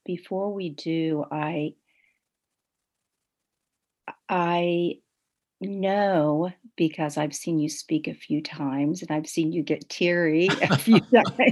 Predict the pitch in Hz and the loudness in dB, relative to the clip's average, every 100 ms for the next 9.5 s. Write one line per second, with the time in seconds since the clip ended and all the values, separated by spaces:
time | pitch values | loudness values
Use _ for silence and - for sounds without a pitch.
0 | - 269 - 277 277 - - - _ - | 6 6 8 6 4 -4 -12 -12 _ -20
1 | - 208 202 190 185 - - _ _ _ | -2 2 4 4 2 -2 -12 _ _ _
2 | - 196 190 185 175 214 254 247 - 175 | -2 0 2 2 2 4 4 4 0 -6
3 | - - - - - - 185 170 170 156 | -6 -12 -14 -16 -20 2 2 4 2 4
4 | 160 185 185 - 180 180 156 196 - 180 | 4 4 2 2 2 2 2 -2 0 0
5 | 147 175 165 165 170 165 - 156 156 151 | 2 2 2 2 -2 -4 0 0 0 -2
6 | 170 160 180 - 214 - 160 156 156 202 | -4 -2 -2 -2 -2 -4 -4 -2 -2 -4
7 | 208 208 208 175 170 151 147 156 156 151 | -2 -2 -4 -6 -4 -2 -2 -2 -2 -2
8 | - 156 160 160 147 143 160 156 156 - | -4 -4 -4 -2 -4 -2 -2 0 -2 0
9 | 160 160 151 156 143 | 2 2 2 0 0